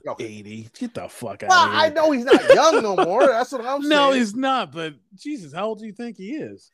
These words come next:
Speaker 1: I thought, actually, I thought he was seventy-five, seventy-six years old is what I thought.
Speaker 2: No,
Speaker 1: 'Cause he's
Speaker 2: no.
Speaker 1: been around for so long.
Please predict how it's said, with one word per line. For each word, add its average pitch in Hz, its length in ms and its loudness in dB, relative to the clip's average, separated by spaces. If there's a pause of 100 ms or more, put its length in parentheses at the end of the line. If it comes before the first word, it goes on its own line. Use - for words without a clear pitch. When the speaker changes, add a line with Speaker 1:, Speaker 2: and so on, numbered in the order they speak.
(140)
Speaker 1:
I 202 160 2
thought, 214 260 -2
actually, 180 320 -6
I 160 80 -6
thought 180 240 -4
he 165 60 -12
was 123 140 -16
seventy-five, 117 680 -12
seventy-six 92 480 -20
years 80 180 -20
old 67 140 -20
is - 80 -20
what 82 120 -20
I 73 120 -20
thought. 170 160 -14
Speaker 2:
No, 139 560 -8
Speaker 1:
'Cause 165 120 -6
he's 160 80 -12
Speaker 2:
no. - 60 -6
Speaker 1:
been 214 120 2
around 202 320 -4
for 143 120 -14
so - 400 -16
long. 135 1000 -14